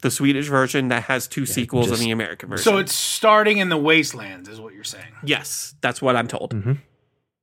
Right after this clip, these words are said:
Speaker 1: That's, that's what, that's what they tell me.
Speaker 2: So, I mean, it looks
Speaker 3: Which is awesome 'cause it leaves prequels open,
Speaker 1: It
Speaker 3: right?
Speaker 1: leaves
Speaker 3: If this is
Speaker 1: prequels open.
Speaker 3: successful
Speaker 1: And, and here's the other thing. They've been talking for a long, long time when they were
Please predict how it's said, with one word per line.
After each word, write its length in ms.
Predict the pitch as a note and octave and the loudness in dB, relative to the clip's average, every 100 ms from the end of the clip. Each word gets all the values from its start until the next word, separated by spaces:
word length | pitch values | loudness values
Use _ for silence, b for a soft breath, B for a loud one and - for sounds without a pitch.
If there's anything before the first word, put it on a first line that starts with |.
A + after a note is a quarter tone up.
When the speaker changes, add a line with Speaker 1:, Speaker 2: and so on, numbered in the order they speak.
| _ _ - | _ _ -4
Speaker 1:
That's, 200 | B2 A#2+ | -2 -2
that's 260 | C#3 A#2+ - | 0 -2 0
what, 240 | B2+ A#2 - | 0 0 0
that's 280 | A#2 A2 | -2 2
what 160 | B2+ G#2 | 0 0
they 100 | A2+ | -4
tell 220 | - D#2+ | -2 -4
me. 180 | E2 - - - - _ - _ _ _ _ _ _ _ _ _ _ _ _ - | -4 -10 -18 -18 -18 _ -20 _ _ _ _ _ _ _ _ _ _ _ _ 0
Speaker 2:
So, 200 | C#3+ - D3 C3+ | 0 2 -2 2
I 80 | E3+ | 2
mean, 180 | F3 - | 0 0
it 100 | F3 | 2
looks 220 | F#3 G#3+ | 4 2
Speaker 3:
Which 80 | - | 2
is 160 | B3+ A#3 | 0 4
awesome 340 | B3 C4 C4 | 2 2 2
'cause 160 | G#3+ G#3+ | 2 0
it 80 | G3 | 2
leaves 240 | G#3 D3+ | 0 0
prequels 460 | - G#3+ - D#3 C3+ | -2 -2 0 -2 0
open, 320 | G#2+ - F#2 | -4 -6 2
Speaker 1:
It 40 | |
Speaker 3:
right? 60 | D#3+ | 4
Speaker 1:
leaves 160 | E3+ D#3+ | 4 0
Speaker 3:
If 100 | - | 0
this 220 | - D#3+ | 0 2
is 80 | F3 | 2
Speaker 1:
prequels 160 | D#3+ | 4
open. 100 | E3+ | 4
Speaker 3:
successful 500 | E3+ A#3+ F3+ - D3 A#2 | 4 2 2 -2 -6 0
Speaker 1:
And, 160 | A3 A3+ | 2 4
and 100 | A#3+ | 4
here's 240 | A3+ C#4 B3 | 4 4 4
the 140 | A3 | 2
other 160 | G#3 G#3 | 4 4
thing. 240 | G#3 E3 | 4 2
They've 160 | E3 F#3 | 4 2
been 120 | G#3 | 2
talking 360 | G3 E3 F3 E3+ | 2 2 0 2
for 160 | D#3 | 2
a 60 | C#3+ | 4
long, 320 | C#3 C#3 D3+ | 4 4 4
long 320 | C#3+ C#3 C3+ | 4 4 2
time 340 | C3+ B2 C3 B2+ - _ - | 2 2 2 0 -10 _ 0
when 160 | C3+ C3 | 2 4
they 80 | C3 | 4
were 300 | B2 A#2 | 4 2